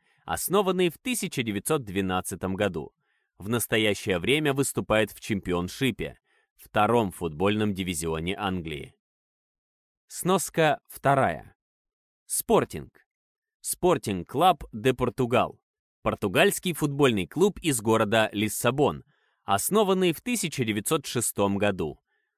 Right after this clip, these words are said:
Выступает в Премьер-лиге, высшем футбольном дивизионе Португалии. Является одним из самых титулованных клубов страны. Мендосе он казался идеальным вариантом.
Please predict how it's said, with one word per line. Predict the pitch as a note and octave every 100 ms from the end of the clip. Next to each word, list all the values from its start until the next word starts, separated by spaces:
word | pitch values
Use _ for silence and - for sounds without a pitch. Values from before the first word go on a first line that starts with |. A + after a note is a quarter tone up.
| -
Выступает | G#2 - A2+ F#2+ A#2+ A#2
в | -
Премьер-лиге, | - A2+ G#2 F2 F#2 G2 A2+ A#2 F2 D#2 - _ _
высшем | D#2 D#2 C#3+ - A2 F#2+
футбольном | F#2+ E2 G#2 A#2+ A#2+ G#2+
дивизионе | G2 F#2+ F2 F2 F2+
Португалии. | E2 G2 - C3+ A#2+ E2 C2 - _ _ _ _
Является | D2+ F2 F2+ C#3 E3 - C#3+
одним | C#3 C#3+ C#3+
из | - B2+ -
самых | - C3+ E3 D#3+ -
титулованных | - F3+ - C#3 G#2+ G#2+ G#2+ A2 A2 -
клубов | F2 E2+ D#2 E2
страны. | - G2+ G2 F2 C2+ _ _ _ _ _ _ _ _ _ _ _
Мендосе | G3 F#3+ F3 F#3+ F#3+ G3 F3
он | G3 G#3+
казался | - D#3 E3 F3 - F3
идеальным | D3+ C#3 A2+ A2 G#2+ G2+ G2+
вариантом. | F#2+ A2+ B2+ G2 D#2 C#2+ -